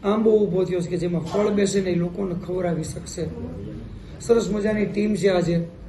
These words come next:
નાટકની, પ્રકાશભાઈ જોશી, રાજ કરમચંદાણી, રુચિત-, અ, અમારો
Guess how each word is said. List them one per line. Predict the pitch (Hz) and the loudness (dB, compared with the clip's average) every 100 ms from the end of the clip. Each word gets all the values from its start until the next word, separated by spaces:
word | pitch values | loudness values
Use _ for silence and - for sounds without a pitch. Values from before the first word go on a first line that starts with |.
| - - - | -18 -18 -6
નાટકની, | 185 185 196 170 170 165 - - - - - - - - - - - | -2 2 2 2 0 0 -4 -14 -14 -12 -8 -8 -8 -12 -14 -6 -2
પ્રકાશભાઈ | 180 202 175 190 180 | 4 4 4 2 2
જોશી, | 180 165 170 170 - | 2 0 -2 -4 -6
રાજ | 175 180 180 | 2 2 2
કરમચંદાણી, | 185 175 170 175 170 165 165 165 - - - - | -2 0 0 0 0 2 0 -2 -4 -14 -16 -2
રુચિત-, | 175 175 190 - - 185 | -2 0 -2 -4 -4 -2
અ, | 175 170 170 | 0 0 0
અમારો | 170 156 156 | 2 2 0